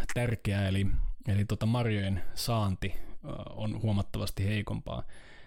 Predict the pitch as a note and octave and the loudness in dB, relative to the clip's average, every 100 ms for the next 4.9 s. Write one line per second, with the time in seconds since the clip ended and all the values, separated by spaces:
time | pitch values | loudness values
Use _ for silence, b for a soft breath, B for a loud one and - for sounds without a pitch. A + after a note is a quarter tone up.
0 | B F3 F3+ F3+ E3 E3+ D#3 D#3+ F3+ - | B -2 0 0 0 -2 -2 -2 0 -2
1 | - C#3+ - C#3+ C3+ C#3+ C3 A#2 G#2 G2+ | -2 0 0 0 0 0 2 2 0 0
2 | - A2+ A#2+ G#2+ G2 F#2+ F#2+ G2+ G2 A#2 | 0 0 2 2 2 0 0 0 0 0
3 | A2 G2+ - G2+ - G#2 - - - - | 0 -2 -4 -4 -2 -4 -4 -6 -4 -4
4 | C#3 E3 D#3+ B2+ - A2+ B2 A#2 A2 | -2 0 2 0 0 0 2 2 2